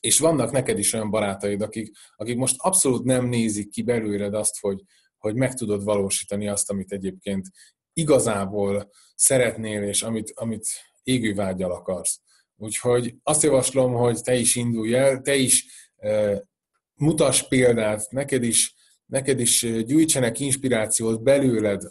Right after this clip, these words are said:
a barátaid, ismerőseid, és aztán utána légy büszke magadra. Úgyhogy nagyon szépen köszönöm ezt a kicsit hosszabbra sikerült vasárnapi blogvideó megtekintést. Nagyon, ö, várlak téged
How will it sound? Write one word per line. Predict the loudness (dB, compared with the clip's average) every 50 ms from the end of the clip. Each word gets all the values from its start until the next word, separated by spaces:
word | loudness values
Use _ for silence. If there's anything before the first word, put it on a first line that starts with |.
| _
a | -14 -6 0
barátaid, | 2 2 2 2 0 -2 -4 -4 -4 -4 -2
ismerőseid, | -2 -4 -2 0 0 2 2 2 0 0 0 0 0 0 0 -2 -6 -14 -20 -20 _ _
és | -8 -6 -2
aztán | 0 0 0 0 -2 -4
utána | -4 -4 -4 -4 -2 -2 -4 -2
légy | -2 -2 -2 -2 -2
büszke | -4 -4 -4 -4 -2 -4
magadra. | -4 -4 -4 -6 -6 -6 -6 -6 -8 -10 -12 _ _ _ _ _ _ _ -12
Úgyhogy | -10 -10 -8 -8 -8 -6 -4 -4 -2 -4 -4 -8 -4
nagyon | -2 0 0 2
szépen | 0 0 -2 -2 -6 -6 -6
köszönöm | -2 0 2 2 2 0 -2 -6 -6 -8 -10 -14 _ -20 _ _ _ -10
ezt | -4 0 0 0 2 2
a | 2 2 2 0 -2 -4 -6 _ _ _ _ _
kicsit | _ -4 -2 0 0 0 -2 -4 -10 -12 -18 -20 _ _ _ _ _ _ _ _ _
hosszabbra | 0 2 2 4 4 4 2 2 2 0
sikerült | 0 -2 -2 0 0 0 2 0 -2 -2 -4 -10 _ -20 -20 -20 _ _ _
vasárnapi | -6 -4 -2 0 0 0 0 0 -2 -4 -4 -4 -4 -4 -6 -8 -12 _ _
blogvideó | -14 -6 0 2 4 4 4 2 2 2 2 4 4 4 2 2
megtekintést. | 0 -2 -4 -4 -6 -6 -4 -4 -6 -4 -2 -2 0 0 0 -2 -4 -8 _ _ _ _ _ _ _
Nagyon, | -18 -12 -8 -6 -4 -2 0 0 0 0 -2 -6 -6
ö, | -4 -2 0 0 0 0
várlak | 0 0 2 2 0 0 0 0 -2 -2
téged | -4 -4 -2 0 0 -2 -2 -4 -8